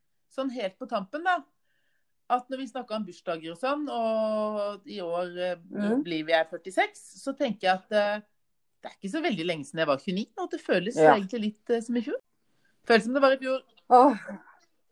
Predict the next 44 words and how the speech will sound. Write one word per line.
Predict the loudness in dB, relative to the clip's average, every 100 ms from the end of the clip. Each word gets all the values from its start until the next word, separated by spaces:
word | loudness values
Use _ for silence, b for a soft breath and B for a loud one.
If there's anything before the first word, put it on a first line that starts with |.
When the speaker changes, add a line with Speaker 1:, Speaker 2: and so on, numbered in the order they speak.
| _ _ _ _ _ _ _ _ 0
Speaker 1:
Eller | 2 2
så, | -2 -2 -2 0 4
eh, | 4 4
er | 2
det | 0 2
en | 0 0
ting | -4 -4
Speaker 2:
Mhm. | -4
Speaker 1:
vi | -6
kanskje | -10 -10
må | -10
gjøre | -10
til | -10 -8
uken. | -8 -8 _ _ _ _ _ _ _ _ _ _ _ _ _ _ _ _ -6
Eller | -6 -4
vi |
kan | -10 -6
prøve | -6
hver | -4 -6
for | -8
oss | -14
også. | -12 -10
Det | -6
er | -6 -6
å | -8
spille | -10 -12 -10 -10 -12
inn, | -14 -12 -8
eh, | -8
den | -6
reklamesnutten. | -6 -4 -4 -6 -10 -4
Speaker 2:
Ja, | 2 4 2 _ _ -6
reklamesnutt, | -4 2 2 2 -6 0
ja. | 0 0
Stemmer | -2 0 0
det. | 0 -6 _ _ _ _ -2
Speaker 1:
Mhm. | -2 -2 -10 _
Speaker 2:
Det | 6 8
har | 8
du | 6
egentlig | 6 6 4 4
bare | 4
sagt | 2 -6 -8 -6
til | -2
meg. | 0 0 -4